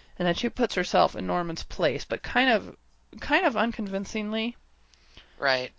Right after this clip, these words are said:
Speaker 1: Like, she knows it's unconvincing, and she knows he knows it's a story, and he continues to ask her to stop, and is desperate to get her to open up to him and trust him. It's like he's trying to just,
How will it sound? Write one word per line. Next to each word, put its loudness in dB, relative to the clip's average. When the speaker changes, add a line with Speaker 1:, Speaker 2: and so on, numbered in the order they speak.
Speaker 1:
Like, 4
she -4
knows 2
it's -4
unconvincing, -4
and -6
she -6
knows -2
he -8
knows -4
it's -10
a -10
story, -8
and -6
he -8
continues -6
to -2
ask -2
her -6
to -10
stop, -6
and -4
is -6
desperate -2
to -8
get -4
her -6
to -2
open -2
up -6
to -12
him -12
and -8
trust 0
him. -10
It's -8
like 0
he's -10
trying -6
to -10
just, -6